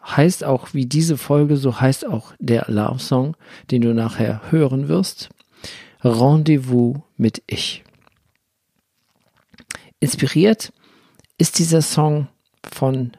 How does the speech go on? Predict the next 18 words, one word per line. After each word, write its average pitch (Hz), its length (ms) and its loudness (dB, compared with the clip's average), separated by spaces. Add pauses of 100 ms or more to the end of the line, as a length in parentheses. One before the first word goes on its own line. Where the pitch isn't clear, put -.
(540)
einem 113 560 0 (1200)
Großmeister 147 1160 0 (520)
der 117 420 2 (340)
Weisheitsschule 117 880 0
von 110 240 -4
Chartres. 190 600 0 (840)
Der 120 80 2
ist - 120 -2
ungefähr 127 680 -2
zwölfhundert 117 1000 -2
irgendwann 113 580 -2
so 110 220 0
herum, 110 480 -2
hat's - 320 -4
die 143 160 2
gegeben. 135 540 2 (840)
Und 127 380 0
Alanus 131 760 0